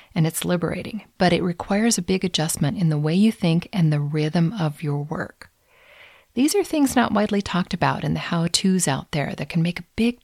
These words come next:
difference to your anxiety levels as a coach, your happiness in the work, and your tangible results.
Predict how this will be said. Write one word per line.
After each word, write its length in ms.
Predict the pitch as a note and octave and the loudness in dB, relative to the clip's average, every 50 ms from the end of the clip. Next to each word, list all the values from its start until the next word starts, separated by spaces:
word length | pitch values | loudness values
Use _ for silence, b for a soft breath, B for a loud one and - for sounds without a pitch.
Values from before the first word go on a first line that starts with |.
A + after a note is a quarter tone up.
| _ | _
difference 500 | - G#3+ A3 - - - D#3+ E3 - - | -6 -4 -4 -4 -2 -4 -2 -2 -2 -4
to 160 | - - - D#3 | -4 -4 -4 -6
your 80 | D3 | -4
anxiety 600 | C#3 C#3 C#3+ C#3+ - D3+ D3+ D#3 E3 F3 F#3 F#3+ | -4 -4 -6 -6 -4 -4 -2 0 0 0 0 0
levels 400 | F#3 F3+ F3+ F#3 - F#3+ F#3 - | 0 -2 -2 -4 -4 -6 -4 -4
as 140 | F#3+ F#3 - | -4 -4 -4
a 60 | F#3 | -8
coach, 420 | - - - F#3+ F#3+ F#3+ - - B B B B B B B B | -6 -4 -2 0 0 0 -2 -4 B B B B B B B B
your 100 | - E3+ | -10 -8
happiness 640 | - - - D#3+ E3+ - - F#3+ F#3 F#3 F#3+ - - | -6 -2 0 0 0 2 4 4 4 4 4 2 2
in 80 | F#3+ F#3 | 2 2
the 80 | F#3 | 2
work, 400 | F3 F3+ F#3 F#3 F#3 F#3 - - | 0 0 -2 -2 -2 -4 -4 -4
and 140 | F3 E3 D#3+ | -2 0 0
your 80 | D3 C#3+ | 0 -2
tangible 640 | - - - - D#3+ D#3 D#3 - F3 D3+ E3+ D#3+ | -4 -4 -4 -2 0 0 0 0 -2 -4 -6 -6
results. 680 | D#3 D#3+ D#3+ D#3+ - - - - - _ - - - | -6 -4 -6 -4 -6 -6 -8 -10 -12 _ -14 -14 -14